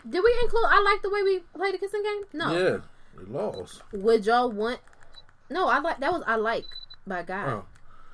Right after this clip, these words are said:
Speaker 1: Would y'all prefer?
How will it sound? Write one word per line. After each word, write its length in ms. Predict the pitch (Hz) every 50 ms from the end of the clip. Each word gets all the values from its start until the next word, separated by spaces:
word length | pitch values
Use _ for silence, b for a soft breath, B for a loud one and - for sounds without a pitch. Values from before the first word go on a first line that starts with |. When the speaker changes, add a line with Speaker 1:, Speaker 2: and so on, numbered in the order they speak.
| - - - - - - - - - _ _ - - - - - - - - - - - - - - -
Speaker 1:
Would 200 | 185 214 202 196
y'all 200 | 190 226 240 277
prefer? 720 | - - 381 415 392 - - 285 269 269 262 254 277 330